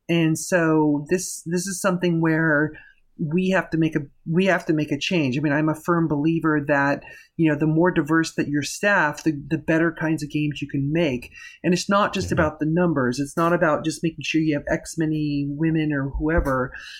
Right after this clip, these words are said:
Speaker 1: What it is, it's about the concept of inclusion, that you're, you're trying to cast a wide net of inclusivity around creative thought.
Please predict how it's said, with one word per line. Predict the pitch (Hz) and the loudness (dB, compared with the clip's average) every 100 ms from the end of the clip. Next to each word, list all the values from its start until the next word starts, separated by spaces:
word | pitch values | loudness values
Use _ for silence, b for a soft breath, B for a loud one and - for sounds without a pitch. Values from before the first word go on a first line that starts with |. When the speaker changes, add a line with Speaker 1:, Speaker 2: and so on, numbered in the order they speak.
| B | B
Speaker 1:
What | 170 156 160 | -6 0 2
it | 156 | 4
is, | 202 190 165 | 4 2 2
it's | 151 - | -2 -4
about | 156 151 156 160 | -4 -2 -4 -4
the | |
concept | - 185 170 165 - 143 | -6 0 0 0 -4 -6
of | |
inclusion, | 143 143 - 202 208 196 139 131 | -4 -6 -6 -2 -2 0 -2 -2
that | - 156 | -4 -2
you're, | 151 143 - 156 | -2 -2 -6 -6
you're | 151 139 | -6 -4
trying | - 180 185 190 | -6 -2 0 0
to | 160 | -4
cast | - 165 147 - 147 | -4 -4 -4 -4 -6
a | |
wide | 139 143 160 180 143 | -4 0 0 0 -2
net | 151 165 165 - - B B B B - | -4 0 0 -4 -12 B B B B -4
of | 156 135 - | -4 -4 -4
inclusivity | 185 - 180 - - 196 180 160 | -4 -2 -4 -4 -4 -2 0 0
around | 151 156 147 143 | 2 0 -2 -4
creative | - 170 151 139 | -4 -2 0 -2
thought. | - 160 131 113 - | -4 -2 0 -2 -6